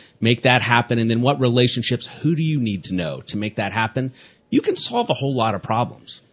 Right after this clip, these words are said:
And what I have found, you know, most of my clients are seasoned professionals who are now, just now starting to go through the process, if we're talking about building a professional network, of leveraging the relationships that they have.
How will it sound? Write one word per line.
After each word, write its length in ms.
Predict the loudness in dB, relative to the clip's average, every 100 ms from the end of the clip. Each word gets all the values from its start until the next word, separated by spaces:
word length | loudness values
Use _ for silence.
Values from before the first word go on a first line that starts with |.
| _ _ _ _
And 100 | 0
what 160 | 2 6
I 180 | 6 6
have 140 | 4
found, 340 | 0 -2 0 -2
you 60 |
know, 80 | 0
most 300 | 2 2 0
of 60 | -2
my 160 | -2
clients 440 | -2 -2 -2 -2 -6
are 80 |
seasoned 480 | -6 -2 0 0 0
professionals 760 | -2 -2 -2 -2 -2 -4 -4 -2
who 260 | -2 -2 -4
are 140 | -6 -4
now, 400 | -2 0 0 0
just 340 | -2 -4 -4 -4
now 180 | -4 -4
starting 380 | 0 2 2 0
to 160 | -4 -2
go 180 | 0
through 140 | 0 -2
the 80 | -4
process, 580 | -4 -2 -2 -4 -6 -10 -16 _ _ _
if 180 | -2 0
we're 120 | 0
talking 360 | 2 0 2 2
about 240 | 4 4
building 240 | 2 0 -2
a 60 |
professional 520 | -4 -6 -6 -6 -6
network, 420 | -6 -6 -8 -10 _ _ -10
of 140 | -4
leveraging 500 | 2 4 4 2 2
the 80 | 2
relationships 720 | 2 2 0 -2 -4 -4 -6
that 260 | -8 -8 -6
they 140 | -6
have. 400 | -6 -8 -10 -12